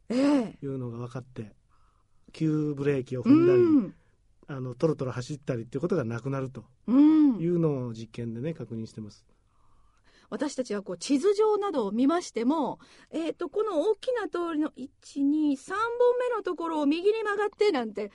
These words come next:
Speaker 1: それだけでも時間がかかったりするんですが、例えばその三本目のところに、
Speaker 2: <laughs> 記号があったら
Speaker 1: 記号があったら、
Speaker 2: 楽でしょ？
Speaker 1: Bを左よ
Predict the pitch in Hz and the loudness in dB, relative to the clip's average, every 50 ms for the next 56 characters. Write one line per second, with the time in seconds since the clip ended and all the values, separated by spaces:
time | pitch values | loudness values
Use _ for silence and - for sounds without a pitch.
0 | - - _ _ _ _ - - 403 427 415 392 - - 403 277 247 214 220 226 | -16 -20 _ _ _ _ -4 -2 0 0 0 0 0 0 0 0 0 -2 -2 -4
1 | - 254 254 233 240 - 247 240 247 - - 196 - 190 - - 196 196 185 185 | -2 -2 -2 -2 -4 -6 -6 -6 -6 -6 -8 -10 -12 -10 -8 -8 -8 -6 -8 -8
2 | 180 202 - - 233 254 233 196 190 - _ _ _ _ 285 285 392 381 294 233 | -10 -10 -8 -6 -4 -4 -4 -4 -6 -12 _ _ _ _ -8 -4 -4 -2 -2 -2
3 | 247 - 226 185 - - 320 339 359 359 403 392 415 453 - - - 208 247 - | -4 -4 -6 -8 -6 -4 -4 -2 -2 -2 -2 0 0 -2 -4 -6 -8 -8 -8 -8
4 | - - 320 277 277 254 240 254 269 269 226 - - - - _ _ _ - - | -4 -2 0 0 2 2 2 2 2 0 0 -2 -8 -10 -12 _ _ _ -20 -20
5 | - - - 170 180 180 165 160 175 160 - - - 403 392 415 440 415 415 415 | -12 -8 -4 0 0 2 2 0 -2 -4 -4 2 4 6 6 6 4 4 2 0
6 | 403 - 262 285 302 294 254 196 165 151 151 156 143 127 - 147 220 - _ _ | 0 -2 -2 0 0 0 0 0 -2 -4 -6 -6 -8 -6 -6 -8 -8 -10 _ _
7 | _ _ 214 214 415 466 453 440 269 269 302 277 220 214 - - - _ _ _ | _ _ 4 6 8 8 8 6 4 2 2 2 2 2 -2 -6 -14 _ _ _
8 | _ _ - 247 269 285 277 277 269 311 480 605 | _ _ 0 0 2 2 2 2 2 0 0 -2